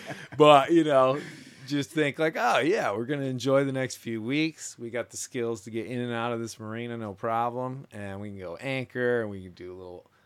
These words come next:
Speaker 2: offshore, little sails," you know. You just,
Speaker 1: Yeah. Yeah.
Speaker 2: you know, just
Speaker 1: Yeah.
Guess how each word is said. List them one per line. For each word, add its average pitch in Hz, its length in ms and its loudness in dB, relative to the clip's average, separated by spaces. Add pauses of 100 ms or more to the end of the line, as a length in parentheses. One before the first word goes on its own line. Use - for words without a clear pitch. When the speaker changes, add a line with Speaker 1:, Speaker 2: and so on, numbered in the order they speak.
(140)
Speaker 2:
offshore, 143 720 0
little 131 360 -2
sails," 127 760 0
you 110 80 -12
know. 110 300 -8
You 127 60 -14
just, 175 320 -8
Speaker 1:
Yeah. 311 60 -18 (640)
Yeah. - 160 -14
Speaker 2:
you - 60 -10
know, 151 200 -8
just 156 160 -14
Speaker 1:
Yeah. 156 200 -2